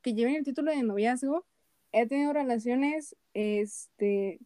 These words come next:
que la gente les dice casi algo, quedantes, ligues, que la verdad, o sea, para mí, desde mi punto de vista, pues, no existen, ¿verdad? Pero, eh, este, ese será tema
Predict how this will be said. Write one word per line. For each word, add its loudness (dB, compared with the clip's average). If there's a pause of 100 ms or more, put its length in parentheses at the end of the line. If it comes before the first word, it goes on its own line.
(100)
que 6
la 4
gente 4
les 4
dice 2
casi 4
algo, 0 (380)
quedantes, 2
ligues, 2 (360)
que 2
la 6
verdad, 4
o -6
sea, -4
para 0
mí, 0
desde -6
mi -2
punto -2
de 2
vista, -2
pues, -2
no 4
existen, 2
¿verdad? 4 (840)
Pero, 8
eh, 2
este, -4
ese 4
será -2
tema 0